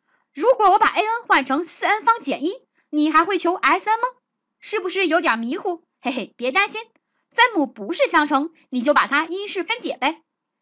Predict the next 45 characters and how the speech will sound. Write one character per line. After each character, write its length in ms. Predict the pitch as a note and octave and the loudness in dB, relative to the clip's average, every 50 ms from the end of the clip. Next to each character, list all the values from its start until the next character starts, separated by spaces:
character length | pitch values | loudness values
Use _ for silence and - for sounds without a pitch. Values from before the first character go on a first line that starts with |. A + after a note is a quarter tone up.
| _ _ _ | _ _ _
显 220 | - D#4+ D4 C#4+ | -2 -2 0 2
然 220 | C#4+ D#4 F#4 G#4+ - _ _ _ _ - | 2 0 -2 -2 -8 _ _ _ _ -4
，A 140 | D#4 F#4 | 0 0
N 160 | F4+ F#4+ G4 F#4 | 2 0 0 -2
就 120 | - D4+ | -2 -2
等 200 | B3+ A#3+ G#3+ A3 | 0 0 -2 -4
于 40 | C4 | -6
二 220 | B3+ - E4+ F4+ | -4 -2 0 0
N 140 | E4 G#4 A4 | 0 -2 -4
减 220 | - F4+ G#3+ F#3+ | -4 -6 -4 -4
一 160 | D4 F#4 G#4 - | -6 -8 -8 -10
乘 260 | - - C#4 A3+ B3+ | -8 -4 -4 0 2
二 120 | E4+ D#4 | 2 2
N 140 | D4+ D#4 E4+ | 2 0 -2
加 200 | - F4+ F#4+ G4 | 0 0 0 0
一 40 | G4+ C5 A#4+ | 0 -2 -4
分 120 | - E4+ C4+ | -2 -2 -2
之 100 | C4+ C#4+ | -2 -2
一， 240 | B3+ B3+ - - _ _ _ _ _ _ _ _ _ | -4 -4 -8 -12 _ _ _ _ _ _ _ _ _
现 240 | _ - G#4+ G4+ F4+ | _ -6 -4 -4 2
在 240 | G4 G4 F#4 F4+ F4+ | 2 2 2 2 0
不 120 | - C4 | -4 -4
就 140 | B3 C#4 C4 | -2 0 0
变 160 | B3+ C#4 C4 | 0 0 -2
成 240 | B3 C4 C4 D4 C#4+ | 0 -2 -2 -2 -2
两 240 | A#3+ A3+ G3 - G#3 | -4 -4 -6 -6 -4
项 200 | - D4 C4 B3 | -2 -2 -2 0
相 200 | - F4 F4 F4+ | 0 -2 -2 0
乘 140 | D#4+ D4 A#3 | -2 -2 0
了 100 | D4+ E4 | 2 2
吗？ 160 | D#4 - - _ _ _ _ _ _ _ _ _ _ _ _ _ _ | 2 0 -2 _ _ _ _ _ _ _ _ _ _ _ _ _ _
接 120 | - G4+ G4 | -6 -2 0
下 120 | A4 G4+ | 2 4
来， 240 | F4 E4 E4 F4 - _ _ _ | 4 4 2 0 -4 _ _ _
咱 180 | - B3 A3 A3 | -4 -4 0 0
就 100 | C#4 B3+ | 0 0
把 140 | B3 A#3 | 0 -2
它 140 | - B3 C4 | -2 -4 -6
变 300 | C4 _ - D#4 A#3+ G#3 | -6 _ -2 -2 -2 -2
成 120 | A3 B3+ D#4+ | -4 -4 0
相 200 | E4 G#4+ A#4 F#4 | 2 2 2 2
减。 200 | C#4+ - - _ _ _ _ _ _ _ _ _ _ | -2 -6 -8 _ _ _ _ _ _ _ _ _ _
老 140 | - C4 C4 | 0 0 0
规 140 | C4+ F#4+ G4 | 2 0 0
矩， 280 | F#4+ F#4 E4+ E4 _ | -2 -2 -4 -4 _